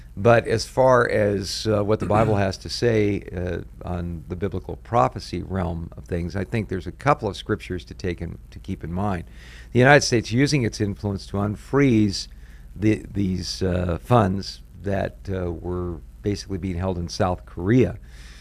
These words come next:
uh, comes dangerously close in my mind to the, uh, Genesis twelve three, uh, territory,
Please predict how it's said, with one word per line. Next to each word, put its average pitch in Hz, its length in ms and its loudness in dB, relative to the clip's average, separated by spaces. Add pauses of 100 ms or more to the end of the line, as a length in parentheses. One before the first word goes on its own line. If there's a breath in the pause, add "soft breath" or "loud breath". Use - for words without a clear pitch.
(200 loud breath)
uh, 104 440 6
comes 110 380 0
dangerously 135 540 6
close 95 380 -2
in 90 80 0
my 87 180 0
mind 82 540 -4 (120)
to 101 520 -2
the, 92 760 -4
uh, 85 140 -6
Genesis 104 500 -2
twelve 95 320 0
three, 123 560 2 (560 soft breath)
uh, 87 440 -4 (400)
territory, 90 680 -2